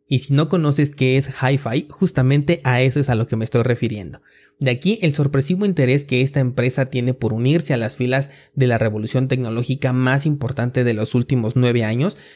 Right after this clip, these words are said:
y he dicho nueve años porque ya existe en este momento una revolución tecnológica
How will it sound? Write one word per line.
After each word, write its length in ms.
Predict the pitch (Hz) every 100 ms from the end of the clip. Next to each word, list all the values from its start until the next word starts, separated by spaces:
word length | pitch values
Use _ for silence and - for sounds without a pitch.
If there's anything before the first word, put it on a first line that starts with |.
| -
y 160 | 143 151
he 60 |
dicho 320 | 156 151 147
nueve 380 | 127 123 151 170
años 300 | 120 127 160
porque 320 | 139 123 117
ya 140 | 120 123
existe 400 | 143 - 143 131
en 60 |
este 160 | 123 139
momento 420 | 120 113 123 131
una 220 | 147 139 135
revolución 580 | 135 120 107 110 127
tecnológica 800 | 127 135 117 120 120 131 - 123